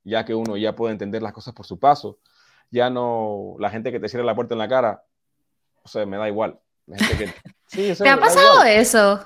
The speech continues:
Speaker 1: A todo el mundo le ha pasado. Uno hace preguntas y la gente no le quiere explicar y, o sea, eso es una cosa, un-,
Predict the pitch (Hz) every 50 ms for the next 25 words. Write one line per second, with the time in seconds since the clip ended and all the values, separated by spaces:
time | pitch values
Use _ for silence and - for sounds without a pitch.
0 | - _ - - 120 120 147 170 190 214 240 247 240 240 226 185 131 143 165 208
1 | 185 - _ _ _ - - - 143 139 139 143 143 - 139 131 120 117 135 160
2 | 165 147 - 123 107 104 117 120 120 139 127 123 123 117 123 123 120 120 117 113
3 | 104 101 - - 98 95 143 151 165 151 127 120 - _ _ _ _ _ _ _
4 | _ _ _ _ - - 196 165 135 143 - 160 147 - 180 170 185 180 170 -
5 | 175 160 - - 156 151 165 165 160 165 -